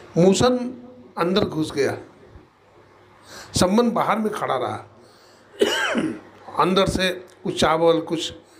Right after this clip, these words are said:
दाल, तेल, मसाला सब ले लिया, ले लिया। घर वाले लोग,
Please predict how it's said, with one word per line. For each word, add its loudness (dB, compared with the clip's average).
दाल, 0
तेल, 4
मसाला 2
सब -4
ले 2
लिया, 0
ले 4
लिया। 0
घर 2
वाले 2
लोग, 0